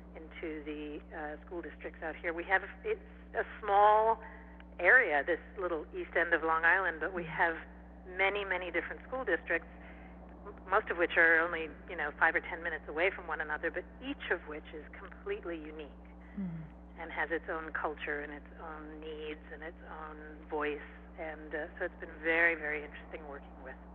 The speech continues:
Speaker 1: the different communities and the different children
Speaker 2: Mm.
Speaker 1: in these districts.
Speaker 2: Oh, and you have a fantastic writing program there. I'm, I'm interviewing Susan, uh, Merrill <laughs> later today, and, um, hopefully we'll do, to showcase more of the,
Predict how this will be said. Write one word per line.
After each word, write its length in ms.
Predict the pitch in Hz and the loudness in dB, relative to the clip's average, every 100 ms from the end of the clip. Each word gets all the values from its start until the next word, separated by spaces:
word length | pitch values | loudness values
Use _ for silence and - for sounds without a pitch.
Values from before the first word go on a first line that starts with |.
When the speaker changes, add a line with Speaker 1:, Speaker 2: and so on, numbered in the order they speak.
| - - | -16 -14
Speaker 1:
the 60 | |
different 320 | - 156 175 - | -10 -8 -10 -12
communities 420 | 170 156 147 147 147 | -14 -12 -10 -10 -10
and 80 | 147 | -12
the 60 | |
different 300 | 143 - - - | -14 -16 -16 -12
children 300 | 165 151 143 - - - - | -10 -8 -10 -14 -16 -16 -8
Speaker 2:
Mm. 180 | 220 196 170 170 - - | -4 -4 -4 -10 -14 -14
Speaker 1:
in 100 | 190 170 | -12 -10
these 160 | 156 156 - | -10 -12 -10
districts. 400 | 165 - - - - - - - | -10 -10 -12 -14 -16 -16 -14 -2
Speaker 2:
Oh, 40 | 277 | 4
and 180 | 247 | 6
you 80 | 233 | 6
have 80 | 226 | 4
a 80 | 220 | 0
fantastic 680 | - 214 214 262 269 - - | 0 -2 -2 -6 -4 -2 0
writing 300 | 196 180 175 | 2 2 -2
program 460 | 175 160 165 165 165 | -4 -6 -4 -6 -2
there. 100 | 165 | -2
I'm, 200 | 170 190 | 0 -2
I'm 240 | - 185 185 | -4 -4 -2
interviewing 720 | 196 185 214 180 185 175 170 - | -4 -4 -6 0 2 2 -2 -6
Susan, 580 | - 190 180 175 165 - | -2 0 0 -4 -6 -8
uh, 200 | - 170 170 | -8 -6 -6
Merrill 320 | 170 160 156 151 | -6 -4 -2 0
<laughs> 40 | |
later 240 | 185 180 180 | 0 0 -4
today, 560 | 196 180 170 165 160 | -4 -2 0 0 -2
and, 220 | 156 156 | -4 -6
um, 140 | 151 151 | -6 2
hopefully 420 | 196 233 226 185 | 4 4 6 4
we'll 120 | 175 175 | 4 0
do, 120 | 180 - | -4 -8
to 80 | 190 - | -8 -4
showcase 440 | 196 180 180 175 | -2 0 0 0
more 180 | 202 185 | -4 -2
of 100 | 170 | -2
the, 120 | 170 | -4